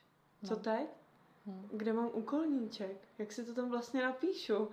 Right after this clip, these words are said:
Speaker 2: No.
Speaker 1: Co si mám všechno připravit do té školy? Že my už jsme to jeli automaticky s rodičema, že jsme večer sedli. Ale teď oni nemusí si večer sednout a připravit si na další den, že jo?
Speaker 2: No, přesně. A pak vznikají ty situace,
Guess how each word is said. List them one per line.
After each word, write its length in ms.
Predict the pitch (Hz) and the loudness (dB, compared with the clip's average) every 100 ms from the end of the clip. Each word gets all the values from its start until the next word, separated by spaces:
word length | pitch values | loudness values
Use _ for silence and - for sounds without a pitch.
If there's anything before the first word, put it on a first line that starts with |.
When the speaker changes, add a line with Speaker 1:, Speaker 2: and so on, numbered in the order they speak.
| - | -4
Speaker 2:
No. 160 | 208 | -2
Speaker 1:
Co 80 | 196 | -2
si 100 | 226 | 0
mám 160 | 254 254 | 2 2
všechno 320 | 247 240 277 | 2 0 0
připravit 440 | 262 311 403 381 262 | 0 0 4 6 6
do 120 | 220 | 4
té 160 | 226 | 2
školy? 460 | 214 - - 196 196 | -4 -4 0 4 4
Že 100 | 208 | 2
my 160 | 240 240 | 2 2
už 60 | |
jsme 160 | 247 262 | 2 4
to 100 | 277 | 6
jeli 200 | 277 285 | 6 6
automaticky 680 | 262 269 339 320 240 - 226 | 4 4 2 2 0 -2 -2
s 80 | 226 | 0
rodičema, 500 | 226 220 214 226 220 | 0 0 0 2 4
že 80 | |
jsme 160 | 226 247 | 4 2
večer 300 | 226 220 247 | 2 4 2
sedli. 360 | 247 233 190 - - | 4 2 2 -2 -4
Ale 100 | 226 | 0
teď 220 | 220 240 | 2 2
oni 140 | 233 240 | 2 2
nemusí 340 | 247 403 - | 2 2 0
si 140 | 262 214 | -2 -2
večer 340 | 202 214 208 | 0 0 -2
sednout 420 | - 196 196 190 208 | 2 2 2 -4 -6
a 40 | |
připravit 460 | - 214 208 190 190 | -4 -2 0 -2 -2
si 80 | |
na 80 | 196 | -2
další 340 | 175 180 175 185 | 0 -2 -2 -2
den, 260 | 170 175 | -2 -2
že 120 | 185 | -4
jo? 120 | 175 180 - - | -4 -4 -8 -10
Speaker 2:
No, 320 | 214 190 185 185 | -6 -6 -6 -12
přesně. 580 | - 196 - 190 185 208 - _ _ _ _ - | -12 -12 -10 -10 -10 -12 -18 _ _ _ _ -8
A 440 | 185 180 170 175 - - _ _ - - | -2 2 2 0 -4 -16 _ _ -16 -6
pak 280 | - 190 - | 0 0 0
vznikají 500 | 190 185 185 180 180 | -4 -2 -2 0 -2
ty 160 | 185 208 | 0 -4
situace, 760 | 208 196 180 170 - - 180 | -4 -2 0 2 0 -4 -2